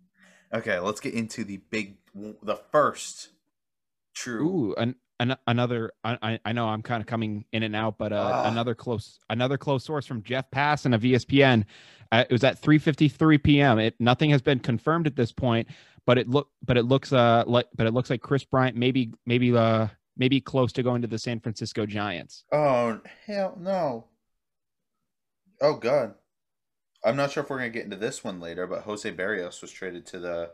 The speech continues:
Speaker 1: Blue Jays.
Speaker 2: You didn't see that?
Speaker 1: Nope.
Speaker 2: Uh, and also two minutes ago from Jesse Rogers,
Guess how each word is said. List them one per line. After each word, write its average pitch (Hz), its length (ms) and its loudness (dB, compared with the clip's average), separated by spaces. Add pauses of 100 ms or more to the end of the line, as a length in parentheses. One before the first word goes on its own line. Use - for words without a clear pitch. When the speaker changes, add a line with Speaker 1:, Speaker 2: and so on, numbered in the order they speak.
(180)
Speaker 1:
Blue 107 120 -14
Jays. 80 360 -16 (440)
Speaker 2:
You 127 140 0
didn't 135 160 0
see 151 160 -6
that? 381 260 -12 (320)
Speaker 1:
Nope. 90 280 -10 (880)
Speaker 2:
Uh, 123 240 2
and 123 140 2
also 131 260 2
two 135 240 0
minutes 131 320 0
ago 120 200 2
from 117 220 -6
Jesse 120 300 -8
Rogers, 113 500 -4